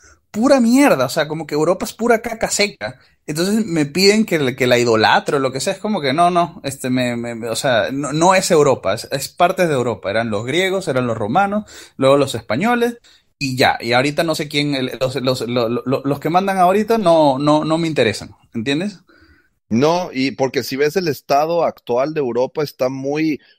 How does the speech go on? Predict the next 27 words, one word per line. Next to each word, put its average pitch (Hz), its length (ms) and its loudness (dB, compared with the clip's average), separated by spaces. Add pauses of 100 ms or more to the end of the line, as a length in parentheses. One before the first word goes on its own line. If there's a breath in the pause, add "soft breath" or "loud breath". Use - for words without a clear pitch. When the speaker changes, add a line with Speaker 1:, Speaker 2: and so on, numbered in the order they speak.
Speaker 2:
no 110 200 0
se 165 120 0
le 160 80 0
ve 135 120 2
mucho 165 300 -8
futuro, 165 560 -2
la 107 160 0
neta, 127 380 -2
no, 135 180 -2 (240)
se 107 140 -2
me 113 80 -6
hace 147 100 -2
que 156 100 -2
los 127 160 0
árabes 143 320 0
hasta 113 280 0
un 127 180 -8
paro 127 340 0
les 135 160 -4
van 110 200 -2
a 147 60 -4
hacer, 135 340 -6
porque 110 400 -2 (260 soft breath)
una 143 220 -2
ideología 151 580 0
tan 117 560 -2
antifamiliar, 101 1400 -2